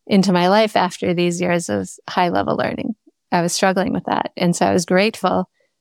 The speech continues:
for the people I met and the mentors I made here in Philadelphia that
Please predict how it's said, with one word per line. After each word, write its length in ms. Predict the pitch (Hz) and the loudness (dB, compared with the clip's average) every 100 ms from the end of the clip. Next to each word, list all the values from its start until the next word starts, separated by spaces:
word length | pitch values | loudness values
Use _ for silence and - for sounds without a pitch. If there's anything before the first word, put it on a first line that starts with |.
| _ - - | _ -16 0
for 520 | 202 180 175 180 - - _ - | 2 4 2 0 -2 -8 _ 0
the 160 | 185 | 0
people 280 | - 202 180 | 2 2 2
I 80 | 180 | 4
met 260 | 196 196 | 2 2
and 100 | 180 | 2
the 60 | 170 | 2
mentors 500 | 175 202 202 175 170 | 2 2 4 2 2
I 140 | 175 | 2
made 240 | 175 175 170 | 4 2 2
here 160 | 185 175 | 0 2
in 140 | 175 | 0
Philadelphia 680 | - 190 175 170 196 175 170 _ _ _ _ _ _ | 0 2 2 0 2 2 2 _ _ _ _ _ _
that 240 | 180 175 | 0 0